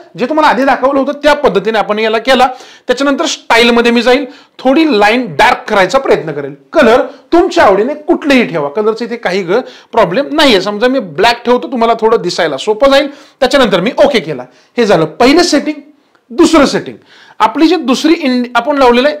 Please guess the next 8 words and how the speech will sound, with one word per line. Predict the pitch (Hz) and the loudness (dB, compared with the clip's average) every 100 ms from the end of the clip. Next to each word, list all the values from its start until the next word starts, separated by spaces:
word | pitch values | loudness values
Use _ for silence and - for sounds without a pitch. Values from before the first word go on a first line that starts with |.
| - | -4
ईएम | 226 277 | 0 2
आहे, | 240 285 - | 2 -4 -4
त्याच्यावर | 233 190 180 | -4 -2 -2
click | - - 262 262 | -2 0 0 0
करा, | 226 254 - - - - | -2 -2 -6 -20 -14 -2
त्याच्या | 254 277 269 269 | 0 2 0 0
इनपुट्समध्ये | 254 233 285 269 226 185 | -2 0 0 0 0 0
जावा. | 143 98 | 0 -4